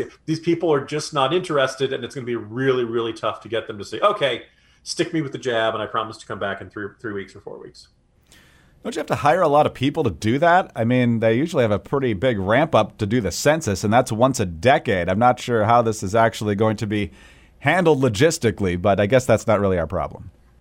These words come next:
Speaker 1: Well, and the other thing is that they go da-, door to door and interact with people who aren't vaccinated. <laughs> Uh, you know, they probably talk to them face to face. They, these people probably aren't wearing masks. If they were, they probably would have gotten vaccinated by now.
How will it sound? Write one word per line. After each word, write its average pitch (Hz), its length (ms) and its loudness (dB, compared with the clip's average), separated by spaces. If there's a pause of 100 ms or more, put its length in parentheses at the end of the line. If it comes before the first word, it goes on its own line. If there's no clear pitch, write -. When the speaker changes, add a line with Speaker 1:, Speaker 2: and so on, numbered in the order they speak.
(200)
Speaker 1:
Well, 220 140 4
and 220 140 4
the 233 40 6
other 254 140 6
thing 226 140 4
is 175 80 2
that 180 120 4
they 170 100 6
go 185 300 6
da-, 175 220 4
door 170 300 6
to 139 80 2
door 147 420 6
and 131 160 -2
interact 160 340 2
with - 140 -8
people 139 260 -4
who 135 120 0
aren't 127 180 2
vaccinated. 127 720 0
<laughs> - 40 -18 (880)
Uh, 143 380 2
you 147 80 4
know, 120 100 4
they 120 100 4
probably 113 200 2
talk 170 360 2
to 165 40 -6
them 156 400 2
face 113 240 0
to - 80 -12
face. 151 540 2
They, 110 300 -2
these 110 220 -4
people 120 340 -6
probably 127 540 2
aren't 120 200 0
wearing 110 200 0
masks. 127 380 -4
If 104 80 -18
they 104 100 -2
were, 107 200 0
they 101 80 -2
probably 104 240 -4
would 101 80 -2
have 101 100 -2
gotten 101 140 -6
vaccinated 147 480 -2
by 143 160 2
now. 139 380 -2